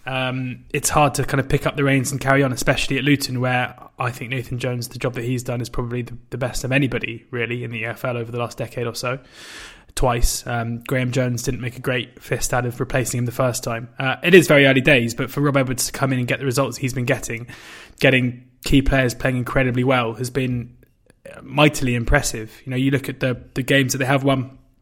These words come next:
Um, you know, this was probably the one on paper that looked maybe the easiest, uh, despite Huddersfield winning back-to-back games. You know, I think we, we mentioned, uh,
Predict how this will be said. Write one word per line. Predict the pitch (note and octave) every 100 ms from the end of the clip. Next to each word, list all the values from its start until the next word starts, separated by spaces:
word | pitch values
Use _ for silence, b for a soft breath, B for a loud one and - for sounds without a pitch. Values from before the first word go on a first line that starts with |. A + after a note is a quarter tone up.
| _ _ _ - -
Um, | C3 B2 A#2+ A#2+ C3
you |
know, | A#2+
this | C#3 -
was | A#2+
probably | C#3+ B2+ B2+
the | B2
one | B2+
on | B2
paper | C3+ C3+ B2+
that |
looked | B2+ B2+ - - B B B B B B B B -
maybe | D3 D3+ D3+
the | D3+
easiest, | D#3+ D#3 D#3 C#3+ - - - -
uh, |
despite | B2+ C3 - C#3+
Huddersfield | B2+ C#3 - C3+
winning | C3
back-to-back | C3+ - C#3+ B2
games. | C#3+ C3+ C3 B2 A#2+
You | B2
know, | A#2
I |
think | A2+ B2 -
we, | B2
we | C3+
mentioned, | C3 - - B2+ A#2+ - -
uh, | B2+ A#2+ A#2+